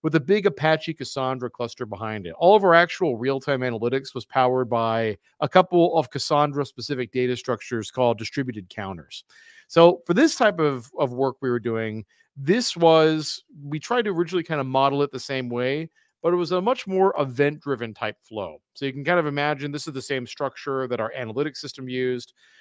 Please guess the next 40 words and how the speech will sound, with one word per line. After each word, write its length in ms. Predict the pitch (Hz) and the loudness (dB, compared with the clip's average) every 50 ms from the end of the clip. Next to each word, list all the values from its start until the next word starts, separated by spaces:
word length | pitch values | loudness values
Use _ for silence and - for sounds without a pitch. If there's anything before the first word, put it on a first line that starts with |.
| _ _ _ - | _ _ _ 2
We 100 | 156 170 | 2 4
designed 380 | 156 139 135 156 151 151 147 | 4 4 4 4 4 4 2
it 120 | 151 147 - | 0 -2 -4
so, 260 | - - 139 135 135 | -2 0 2 2 2
you 140 | 135 131 127 | 2 0 0
know, 360 | 123 120 120 120 117 120 - _ _ | 0 0 0 0 -2 -4 -8 _ _
uh, 220 | 131 120 117 117 - 117 - _ | -6 -4 -4 -4 -6 -8 -10 _
for 200 | - 147 139 135 | -6 -4 -2 0
this 240 | 165 185 175 - | 0 0 0 0
marketing 400 | 160 156 156 156 - 165 165 156 | 0 -2 -2 0 -2 -4 -6 -6
campaign, 560 | - - 156 156 156 - 160 156 160 160 147 123 | -6 -6 -6 -6 -4 -2 -2 -2 -2 -2 -4 -2
this 220 | 151 151 - - | -4 -4 -4 -2
user 300 | 151 160 156 135 156 147 | -2 -2 -2 0 -2 -2
needed 280 | 135 139 139 135 135 123 | -2 -2 -4 -4 -6 -8
to 80 | - - | -10 -12
produce 640 | - 131 117 139 135 131 120 - - - - - _ _ _ _ _ _ _ | -14 -10 -6 -4 -4 -4 -4 -6 -8 -12 -14 -16 _ _ _ _ _ _ _
these 440 | - 131 147 151 151 151 147 131 - | -6 -4 -2 0 0 0 0 -2 -4
four 300 | - - 151 135 123 117 | -4 -2 0 0 0 -2
events. 480 | 101 104 85 80 - - - - - _ _ - - _ _ _ - | -2 -6 -10 -12 -14 -18 -18 -18 -20 _ _ -20 -20 _ _ _ -8
The 120 | 139 143 | -6 -4
order 360 | - 185 170 170 175 180 175 | -2 2 4 4 6 6 4
didn't 180 | 160 165 160 156 | 4 2 -2 -4
necessarily 540 | 160 151 - 160 - - 156 156 156 156 147 | -4 -6 -6 -4 -4 -2 -2 0 0 -2 -2
matter. 400 | 147 147 143 147 147 151 151 151 | -2 -2 -2 0 0 0 0 0
We 140 | 156 170 165 | 0 0 0
just 140 | 151 - | 0 0
needed 180 | 170 165 147 156 | -4 -4 -4 -2
to 60 | 143 | -2
know 200 | 143 143 143 143 | 0 0 0 0
that 80 | 139 143 | 0 -2
all 280 | - 160 139 139 139 | -2 0 0 0 0
four 360 | 127 - - 147 131 127 127 127 | 0 -4 -6 -4 -4 -2 -2 -4
of 100 | 113 110 | -4 -6
them 160 | 123 113 107 | -8 -6 -6
had 200 | 110 120 113 101 | -4 -6 -4 -4
been 320 | 113 107 107 101 101 107 | -4 -4 -4 -4 -6 -10
achieved 580 | - 135 123 - - 156 135 113 98 87 - _ | -12 -12 -10 -8 -6 -6 -6 -6 -8 -10 -12 _
by 140 | 104 98 90 | -12 -12 -12
this 180 | 87 - - | -14 -16 -16
user. 240 | 95 90 82 - | -16 -18 -18 -18